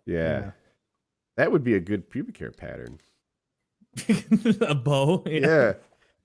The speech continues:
Speaker 1: Shave that shit into a bow. I like it.
Speaker 3: Yeah. There's something, there's something about her face.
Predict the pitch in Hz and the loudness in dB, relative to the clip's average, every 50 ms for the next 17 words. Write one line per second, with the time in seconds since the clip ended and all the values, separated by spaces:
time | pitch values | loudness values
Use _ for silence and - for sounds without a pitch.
0 | _ _ _ _ - - - 104 110 120 120 135 127 - - - 143 - 113 127 | _ _ _ _ -14 -8 -4 -2 -2 0 2 0 0 0 0 -2 -2 -2 0 0
1 | 127 123 120 101 90 107 110 120 135 156 170 175 151 139 127 131 120 143 180 175 | 2 2 2 2 2 4 4 6 6 4 2 0 -4 -4 -4 0 2 2 0 0
2 | - 90 - _ _ _ _ _ _ _ _ _ _ _ _ _ _ _ _ _ | -2 -6 -10 _ _ _ _ _ _ _ _ _ _ _ _ _ _ _ _ _
3 | - 123 117 120 127 127 135 - _ _ _ _ _ _ _ _ _ _ _ _ | -10 -6 -6 -4 -4 -6 -10 -14 _ _ _ _ _ _ _ _ _ _ _ _
4 | _ _ _ _ _ _ _ _ _ _ _ _ _ 170 151 _ _ _ - 147 | _ _ _ _ _ _ _ _ _ _ _ _ _ -20 -20 _ _ _ -18 -18
5 | 139 - - 269 311 233 - 214 196 175 - - _ _ _ _ _ _ _ _ | -18 -16 -16 -18 -18 -12 -10 -8 -8 -8 -10 -10 _ _ _ _ _ _ _ _
6 | _ _ _ _ _ _ _ _ _ _ _ _ _ _ _ _ _ _ _ _ | _ _ _ _ _ _ _ _ _ _ _ _ _ _ _ _ _ _ _ _
7 | _ _ _ _ _ _ _ _ - 127 120 - - 214 208 156 160 139 127 113 | _ _ _ _ _ _ _ _ -16 -16 -14 -14 -14 -14 -14 -10 -10 -8 -8 -8
8 | 131 127 123 113 117 120 110 - - - 120 113 110 107 - - - - | -6 -6 -6 -6 -8 -10 -12 -12 -12 -10 -10 -10 -10 -10 -12 -12 -12 -14